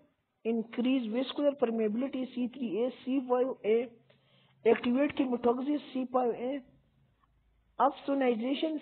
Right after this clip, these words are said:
C three B, C three B I, Pector X double two, sorry, Pector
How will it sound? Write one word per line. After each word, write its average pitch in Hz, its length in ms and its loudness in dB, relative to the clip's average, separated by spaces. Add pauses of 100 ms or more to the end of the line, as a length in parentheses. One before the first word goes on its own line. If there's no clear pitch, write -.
C 254 180 -2
three 233 160 -4
B, 247 220 -2 (120)
C 247 160 -4
three 240 140 -4
B 208 180 -2
I, 240 280 2 (340)
Pector 302 340 -2 (3000)
X 254 180 8 (720)
double 262 360 6
two, 247 280 -8 (2250)
sorry, 233 420 4 (760)
Pector 285 420 2